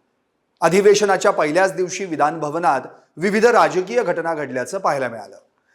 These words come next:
त्यातलीच एक घटना म्हणजे ठाकरे फडणवीस यांची लिफ्टमध्ये झालेली भेट.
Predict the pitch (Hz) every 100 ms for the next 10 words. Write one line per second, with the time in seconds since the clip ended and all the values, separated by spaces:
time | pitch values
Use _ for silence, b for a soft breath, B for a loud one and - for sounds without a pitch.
0 | _ - 202 190 226 269 254 214 160 160
1 | 240 226 180 165 147 156 - - - -
2 | 165 175 220 247 - 156 170 170 156 -
3 | - _ _ 165 180 170 - 190 - -
4 | 143 180 240 226 175 151 160 135 117 120
5 | 151 139